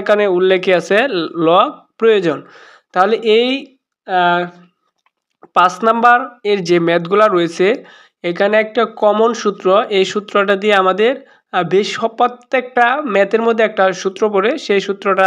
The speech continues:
আগে আমরা একটু আলোচনা করে নিই। আর টুকটাক যে সূত্রগুলা পড়ে, সেগুলো তো আমি সাইড মোড়ে, আহ, বুঝিয়েই দিতেছি। তো আজকে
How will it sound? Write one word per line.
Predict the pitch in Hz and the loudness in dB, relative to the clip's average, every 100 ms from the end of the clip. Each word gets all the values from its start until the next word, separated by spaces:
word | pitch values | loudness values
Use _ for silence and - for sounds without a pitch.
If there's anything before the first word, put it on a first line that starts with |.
| 185 | 2
আগে | 170 170 | 0 0
আমরা | 170 175 | 0 0
একটু | 170 165 156 | 0 2 2
আলোচনা | 180 214 214 214 | 2 0 0 0
করে | 202 208 | 0 2
নিই। | 285 - - - - 180 | -2 -4 -20 -20 -4 0
আর | 170 170 | 0 0
টুকটাক | 226 233 - 226 190 | -4 -2 0 0 0
যে | 208 | -2
সূত্রগুলা | 202 202 208 196 190 190 | -2 -2 -2 2 0 0
পড়ে, | 185 196 226 - | 0 0 -2 -4
সেগুলো | 185 185 185 | -2 0 0
তো | 185 | 0
আমি | 180 175 | 0 0
সাইড | 175 175 185 | -2 -2 -2
মোড়ে, | 180 185 185 - _ - | 0 0 -4 -18 _ -2
আহ, | 165 156 | -2 0
বুঝিয়েই | 180 196 233 220 | 0 2 0 0
দিতেছি। | 214 208 196 220 339 - - - - | -2 -2 -2 -4 -4 -10 -20 -20 -4
তো | 202 202 196 - - 214 | 2 2 2 -4 -8 -2
আজকে | 208 202 220 | -2 -2 0